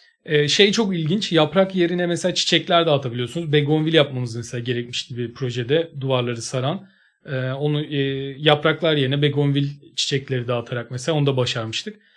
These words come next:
Yani ücretsiz bir plugin'e göre bayağı iyi aslında. Ee, gidip incelemenizi tavsiye ederim bunda. Ee, grooveair nokta com'dan indirebilirsiniz bu arada Ivy Generator'ı.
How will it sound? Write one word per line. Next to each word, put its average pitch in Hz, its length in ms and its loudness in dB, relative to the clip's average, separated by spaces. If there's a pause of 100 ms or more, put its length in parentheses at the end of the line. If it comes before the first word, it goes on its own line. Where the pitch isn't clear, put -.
(120)
Yani 151 140 2
ücretsiz 170 460 -2
bir 147 60 -10
plugin'e 160 320 0
göre 151 260 -2
bayağı 151 300 4
iyi 143 160 0
aslında. 131 600 -6 (320)
Ee, 147 120 -8
gidip 139 260 -4
incelemenizi 139 560 0
tavsiye 135 400 0
ederim 120 240 -4
bunda. 127 320 -10 (320)
Ee, 143 220 2
grooveair 185 600 4
nokta 180 280 0
com'dan 180 500 2
indirebilirsiniz 143 720 -2
bu 113 100 -4
arada 139 260 -2
Ivy 120 120 -4
Generator'ı. 113 640 -10